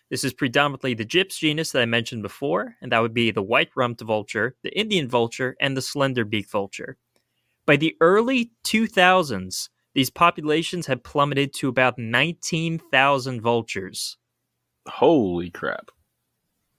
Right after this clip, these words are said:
Speaker 1: That is bad. That is one of the steepest drops in recorded history of any animal.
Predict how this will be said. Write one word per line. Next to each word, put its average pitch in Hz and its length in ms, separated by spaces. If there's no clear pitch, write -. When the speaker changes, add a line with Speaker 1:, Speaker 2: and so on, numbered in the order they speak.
Speaker 1:
That 135 360
is 147 380
bad. 107 540
That 135 260
is 139 340
one 135 320
of 147 100
the 135 80
steepest - 680
drops 127 600
in 123 140
recorded 127 540
history 98 460
of 98 120
any 117 240
animal. 101 480